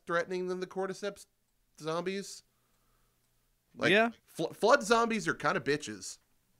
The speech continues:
Speaker 1: <laughs> Um,
Speaker 2: Great.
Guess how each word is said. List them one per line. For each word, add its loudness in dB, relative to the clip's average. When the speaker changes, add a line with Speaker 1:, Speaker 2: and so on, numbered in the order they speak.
Speaker 1:
<laughs> -2
Um, 4
Speaker 2:
Great. 6